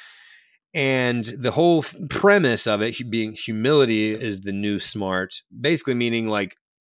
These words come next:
look, we already can't compete with machines and A I when it comes to quantitative, right? Like, <laughs> like, processing information.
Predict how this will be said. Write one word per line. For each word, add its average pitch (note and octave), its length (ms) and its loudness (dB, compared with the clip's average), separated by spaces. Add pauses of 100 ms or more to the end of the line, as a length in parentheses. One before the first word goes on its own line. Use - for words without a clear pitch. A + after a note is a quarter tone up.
(160)
look, G#2+ 340 -4
we B2 300 -2
already B2+ 300 4
can't A2+ 300 -4
compete G2+ 460 -6
with G2 400 -4
machines G2+ 480 -4
and F#2+ 100 -6
A F#2+ 140 -2
I F#2+ 200 0
when F#2+ 100 -4
it G2+ 100 -8
comes F#2+ 300 -6
to F2+ 520 -4
quantitative, F#2+ 720 -2
right? F2+ 240 -6
Like, G2 200 -6
<laughs> A#2+ 260 0
like, G#2 280 -2 (180)
processing G2+ 580 0
information. - 680 -10